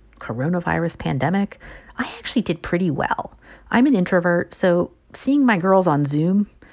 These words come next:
the Enclave girls, a couple times a week, I mean, that was enough for me. I really didn't mind not seeing <laughs> other people. That's, I don't know if that sounds bad or not, but that's the truth. <coughs> Here we go with the allergies.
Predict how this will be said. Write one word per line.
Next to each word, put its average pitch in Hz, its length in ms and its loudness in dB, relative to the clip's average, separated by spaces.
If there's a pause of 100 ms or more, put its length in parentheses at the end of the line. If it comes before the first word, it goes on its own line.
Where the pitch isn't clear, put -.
(200)
the 170 120 -2
Enclave 170 340 2
girls, 196 220 0
a 196 40 -6
couple 196 220 -4
times 196 240 -2
a 202 60 -4
week, 202 200 -4
I 202 40 -2
mean, 202 320 0 (540)
that 247 140 -8
was 262 120 -4
enough 202 200 -2
for - 160 -10
me. - 360 -12 (500)
I 202 60 0
really 240 260 2
didn't 214 400 0 (320)
mind 180 500 -2
not 151 220 -4
seeing 156 420 -2 (100)
<laughs> - 100 -10
other 175 180 4 (140)
people. - 500 -6 (260)
That's, - 300 -6
I 226 60 0
don't 320 100 0
know 349 100 2
if 277 120 0
that 202 160 0
sounds 165 280 -4
bad 160 260 -6
or - 140 -14
not, 160 280 -14
but - 160 -2 (120)
that's - 280 -4
the 160 40 -6
truth. - 320 -14 (560)
<coughs> - 1000 0
Here 208 160 0
we 220 100 6
go 175 140 6
with 165 100 4
the - 100 -4
allergies. - 460 -10